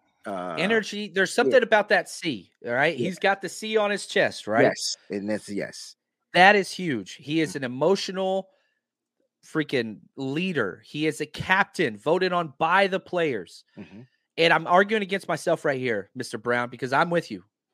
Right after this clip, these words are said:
Speaker 2: And we said it earlier. It should be Womack. But there's something about having that dude out there that just changes the way this defense plays.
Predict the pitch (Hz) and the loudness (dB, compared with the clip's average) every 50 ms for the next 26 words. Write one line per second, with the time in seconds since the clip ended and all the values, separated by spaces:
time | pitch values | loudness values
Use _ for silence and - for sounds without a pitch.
0 | - - 107 107 101 131 127 127 127 131 139 135 - 170 165 170 165 160 175 180 | -16 -14 -10 -4 0 0 0 0 0 -4 -6 0 0 2 4 6 6 6 6 6
1 | 160 131 110 98 85 87 _ _ _ _ _ _ _ _ _ _ _ _ _ _ | 4 2 -2 -4 -8 -12 _ _ _ _ _ _ _ _ _ _ _ _ _ _
2 | _ _ _ _ - 127 135 135 - - - 196 196 180 - 202 196 185 170 180 | _ _ _ _ -4 -4 -4 -2 -4 -2 2 2 2 2 0 -2 -2 2 4 4
3 | 180 175 165 143 110 92 - _ _ _ _ _ _ _ _ _ _ _ _ _ | 4 4 2 0 -2 -4 -6 _ _ _ _ _ _ _ _ _ _ _ _ _
4 | _ _ _ _ _ _ _ _ _ _ _ _ - 147 - - 165 156 - - | _ _ _ _ _ _ _ _ _ _ _ _ -8 -6 -4 -2 -4 -2 0 0
5 | 208 202 202 214 190 185 175 170 165 151 156 165 160 160 160 156 147 143 139 147 | 0 0 0 -2 -2 2 2 2 2 2 2 2 0 0 0 -2 -2 -2 -4 -6
6 | 139 131 127 120 120 - - 131 123 120 113 104 - - - - - - 139 139 | -4 -2 0 0 0 0 -2 -2 -2 -2 -4 -6 -8 -12 -16 -10 -6 -6 -6 -6
7 | 139 139 131 - - 123 123 120 117 113 107 - - - 107 101 - 101 92 - | -6 -10 -12 -10 -6 -4 -4 -4 -4 -4 -8 -8 -10 -12 -14 -12 -12 -14 -14 -14
8 | _ _ 95 82 78 - - - - | _ _ -12 -12 -12 -14 -20 -20 -20